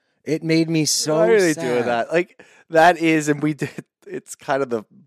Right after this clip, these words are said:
Speaker 2: polar opposite of the montage that we got in V P R.
Speaker 1: Oh, yeah.
Speaker 2: Where it was like, "All right, it's the end of an era. We've got ten, we did ten years here. We're gonna go through all the best moments." And it was like, "Here's Tom and Schwartz, and,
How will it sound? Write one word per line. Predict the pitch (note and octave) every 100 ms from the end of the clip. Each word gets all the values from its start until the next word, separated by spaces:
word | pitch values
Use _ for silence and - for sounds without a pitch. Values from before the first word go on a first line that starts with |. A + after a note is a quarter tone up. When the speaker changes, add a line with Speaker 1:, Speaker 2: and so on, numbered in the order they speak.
| -
Speaker 2:
polar | - C#3 B2+
opposite | G#2+ G#2+ - - A2
of | G#2
the | G2
montage | G2+ G2 G#2+ G#2
that | A2+
we | A2
got | G#2
in | G2
V | A2
P | G#2+ G#2
R. | F2+ G2+ A2 _
Speaker 1:
Oh, | A2 G2+
yeah. | E2
Speaker 2:
Where | A#2+ A2
it |
was | A2+ A2+
like, | A2 -
"All | D3
right, | B2+ A#2
it's | B2+ -
the | C3 C3
end | C3+ C#3 C#3 C3
of | A#2+
an | A#2+ A2+
era. | A2+ A2+ G2+ F#2+
We've | F#2+ G2
got | A#2+ G#2+
ten, | - B2 A2+
we | A#2+
did | A#2 A2
ten | D3 D3+
years | C#3 C3 A#2+
here. | A#2+ A2 A2 - - - -
We're | A#2 B2+
gonna | B2+
go | A#2+ A#2+
through | - B2
all | A#2+
the | A#2
best | A2+ A2
moments." | A#2 A2 G#2+ -
And |
it | G2
was | G2
like, | A2 G#2
"Here's | E3+ E3+
Tom | C#3+ D#3+
and | D#3+
Schwartz, | - F#3+ B2+ -
and, | - A2 A2 A2